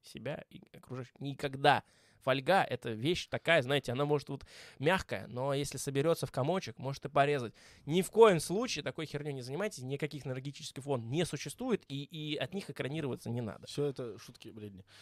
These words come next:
Speaker 2: Тима Земцов. Понял. Спасибо большое, ребят. Желаю продуктивности и роста в данном пространстве.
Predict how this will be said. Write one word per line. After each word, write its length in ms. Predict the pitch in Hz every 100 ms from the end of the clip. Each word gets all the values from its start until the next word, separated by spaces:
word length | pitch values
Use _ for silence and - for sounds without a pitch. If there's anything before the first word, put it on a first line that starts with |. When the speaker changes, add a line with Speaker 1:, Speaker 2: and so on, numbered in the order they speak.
| - - - -
Speaker 2:
Тима 260 | - 156 131
Земцов. 460 | 107 104 - 95 - _ _ _ _
Понял. 360 | 151 160 110 98
Спасибо 380 | - 123 - 143
большое, 320 | 131 - 143
ребят. 280 | 117 107 104
Желаю 360 | 107 123 160 143
продуктивности 720 | 135 117 - 185 147 - 117
и 60 |
роста 320 | 110 117 -
в 80 | 95
данном 300 | 104 139 120
пространстве. 800 | 95 107 - - 110 104 85 90